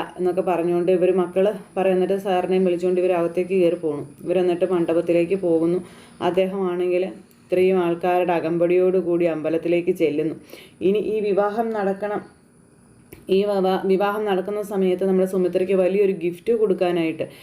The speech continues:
രഞ്ജിതയും രഞ്ജിതയുടെ ഭർത്താവും തമ്മിൽ സംസാരിച്ചിരുന്നല്ലോ. അതുകൊണ്ട് തന്നെ രഞ്ജിത കല്യാണ ദിവസം ആയതുകൊണ്ട് തന്നെ ഓടിപ്പിടിച്ച് അമ്പലത്തിലേക്ക് വരുക. അങ്ങനെ എല്ലാം നഷ്ടപ്പെട്ടു പോയ നമ്മുടെ സു-, ഉം,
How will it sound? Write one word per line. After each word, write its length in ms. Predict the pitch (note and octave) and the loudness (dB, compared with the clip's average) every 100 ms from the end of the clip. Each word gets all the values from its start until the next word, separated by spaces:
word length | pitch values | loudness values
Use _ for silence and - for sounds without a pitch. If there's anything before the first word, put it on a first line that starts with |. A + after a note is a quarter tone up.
| - _ | -20 _
രഞ്ജിതയും 560 | F3+ F3+ F3+ G3+ G#3 G3+ | 0 2 2 2 2 0
രഞ്ജിതയുടെ 500 | F#3+ F#3 F#3 F#3+ G3 | 0 0 0 0 -2
ഭർത്താവും 480 | G3 F#3 F3+ F#3 G3+ | -2 -4 -4 -2 0
തമ്മിൽ 200 | G3+ G3 F3+ | 0 0 0
സംസാരിച്ചിരുന്നല്ലോ. 920 | F#3 D3+ F3+ E3 F3+ F#3+ F#3+ F3 C3+ - - - - | -2 -4 -2 -2 -2 -2 0 0 -2 -10 -20 -20 -4
അതുകൊണ്ട് 380 | E3+ F3+ G3 G3+ | 2 4 2 2
തന്നെ 220 | G3 F#3+ | 2 2
രഞ്ജിത 420 | F3+ E3+ F3+ F#3+ G#3 | 2 2 2 0 0
കല്യാണ 380 | G3+ F#3 F3+ F#3 | 0 0 2 0
ദിവസം 340 | F#3 F#3+ F#3+ G3 | 0 0 0 0
ആയതുകൊണ്ട് 480 | E3+ F3 F#3 F#3+ | 2 2 2 2
തന്നെ 240 | F#3+ E3+ F3+ F3 | 0 0 0 2
ഓടിപ്പിടിച്ച് 540 | F3 G3 F#3+ E3+ F3+ | 2 2 0 -2 -2
അമ്പലത്തിലേക്ക് 640 | E3 E3+ F#3 F#3+ G3 F#3+ G3 | -2 0 0 2 0 0 -2
വരുക. 300 | D#3+ D#3+ E3+ - - - - - | 0 0 -2 -6 -20 -20 -20 -6
അങ്ങനെ 300 | G3 G#3+ A3 | -2 0 0
എല്ലാം 380 | G#3+ G3 F#3+ G3 G3 | 2 2 2 2 0
നഷ്ടപ്പെട്ടു 520 | F#3 - G3 G#3 G#3+ | -2 -4 -2 -2 0
പോയ 220 | F#3+ G3 | 2 2
നമ്മുടെ 260 | F#3+ F#3+ F#3+ | 4 2 0
സു-, 280 | F#3 F3 - | 0 -2 0
ഉം, 260 | F#3 E3+ | 0 0